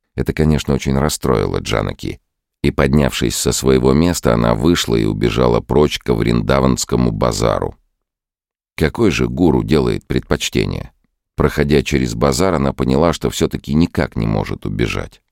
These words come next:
Она купила небольшое медное мурти Ханумана — и вернулась в храм, оставив его у себя в комнате. Сразу же после её возвращения Махараджа поймал её и спросил: «Где ты была?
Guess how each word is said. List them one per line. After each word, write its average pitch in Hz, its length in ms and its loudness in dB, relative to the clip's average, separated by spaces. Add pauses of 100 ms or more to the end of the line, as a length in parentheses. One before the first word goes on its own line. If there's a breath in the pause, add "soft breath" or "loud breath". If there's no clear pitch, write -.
(200)
Она 87 200 2
купила 110 320 0
небольшое 85 540 2
медное 78 520 4
мурти 82 460 4
Ханумана — 73 720 2 (320)
и 57 100 -2
вернулась 73 500 0
в - 60 -16
храм, 57 320 0
оставив 69 500 0
его 60 200 0
у 57 80 -2
себя 62 300 -2
в - 80 -14
комнате. 50 600 -4 (640)
Сразу 69 480 0
же 55 140 -2
после 64 360 -2
её 62 180 2
возвращения 64 800 0
Махараджа 64 600 0
поймал 73 520 2
её 58 340 0
и 62 60 0
спросил: 58 680 -2 (240)
«Где 95 200 0
ты 135 120 -4
была? 107 460 2